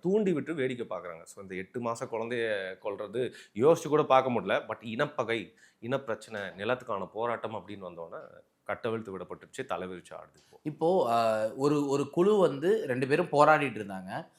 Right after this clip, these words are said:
Speaker 2: ஆனா இவங்க இப்போ என்ன ஆயிட்டாங்கன்னா, ரெண்டு பேருமே ஆர்ம்டு ஃபோர்ஸஸா மாறிட்டாங்க.
Speaker 1: மிலிட்டன்ட்ஸ் இருக்காங்க. ரெண்டு பக்கத்துலயுமே போராளிகள் குழு வந்து சேர்ந்துருச்சு.
Speaker 2: இப்போ, இப்போ எப்படின்னா ரெண்டு பக்கமும் எப்படி அவங்களுக்கு ஆயுதங்கள் கிடைச்சது?
Speaker 1: ஆ,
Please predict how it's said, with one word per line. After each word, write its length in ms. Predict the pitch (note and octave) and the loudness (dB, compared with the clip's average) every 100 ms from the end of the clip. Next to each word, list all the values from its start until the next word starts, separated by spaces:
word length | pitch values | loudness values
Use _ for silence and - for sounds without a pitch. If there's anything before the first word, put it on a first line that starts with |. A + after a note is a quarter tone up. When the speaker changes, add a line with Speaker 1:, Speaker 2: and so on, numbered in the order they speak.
| _ | _
Speaker 2:
ஆனா 260 | C3+ F3+ A3+ | 2 6 6
இவங்க 300 | G3 E3 D#3 | 6 2 2
இப்போ 280 | C#3 D3 C#3 | 2 4 4
என்ன 260 | C#3+ G#3+ | 4 4
ஆயிட்டாங்கன்னா, 340 | F#3 C#3 C3 F3 | 4 2 0 0
ரெண்டு 240 | D3 E3+ | 0 -2
பேருமே 260 | E3+ D3+ F3+ | -2 -2 0
ஆர்ம்டு 600 | C3+ D#3+ G#3 F#3 D#3+ A#2 - _ _ - | 4 4 4 2 2 0 -8 _ _ 0
ஃபோர்ஸஸா 320 | E3+ E3+ E3+ | 0 2 4
மாறிட்டாங்க. 240 | F3 C3 | 4 10
Speaker 1:
மிலிட்டன்ட்ஸ் 420 | G#3 D4 A3+ E3 | 10 10 8 6
இருக்காங்க. 320 | C#3+ A#2+ F2+ D#2+ - | 4 2 0 -4 4
ரெண்டு 220 | D#3+ G3 | 6 10
பக்கத்துலயுமே 360 | A3 A3 A#3+ | 10 10 10
போராளிகள் 720 | A3+ G#3 G3 F3+ D#3+ C#3 B2+ B2 | 12 12 12 12 8 8 8 6
குழு 200 | C#3+ C3+ | 2 4
வந்து 200 | C#3 D3 | 2 2
சேர்ந்துருச்சு. 200 | C#3+ C3+ | 2 2
Speaker 2:
இப்போ, 420 | F#3 - G3+ A#3 F3 | 2 8 12 12 10
இப்போ 220 | E3 D#3+ | 2 2
எப்படின்னா 280 | D#3+ G3+ A3 | 2 2 0
ரெண்டு 280 | F3+ G3 | 2 0
பக்கமும் 460 | G3+ G3 G3+ A3+ A3+ | 0 0 -2 -4 -4
எப்படி 480 | E3+ - A3+ G3+ - - | -4 -2 -4 -4 -8 2
அவங்களுக்கு 360 | D#3 E3+ D3+ | 2 4 6
ஆயுதங்கள் 500 | D3 F#3 G3+ E3+ B2+ | 8 8 6 2 0
கிடைச்சது? 360 | A2+ - F#2+ F#2+ _ _ _ - - | -4 -6 -12 -14 _ _ _ -14 -6
Speaker 1:
ஆ, 220 | E2+ - | -6 -8